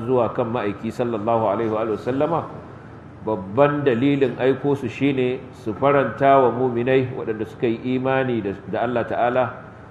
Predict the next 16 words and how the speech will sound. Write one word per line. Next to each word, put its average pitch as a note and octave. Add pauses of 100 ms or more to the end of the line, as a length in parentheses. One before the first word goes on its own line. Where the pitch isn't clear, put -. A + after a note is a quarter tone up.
(160)
suka A#2+
bi, A#2+
suka B2
yi B2
biyayya B2 (720)
da, A2
ga G#2+
saƙon A#2+
da A#2
Allah B2
Ta'ala A#2+
ya B2
aiko B2
annabawa C3
da A#2+
shi, C3+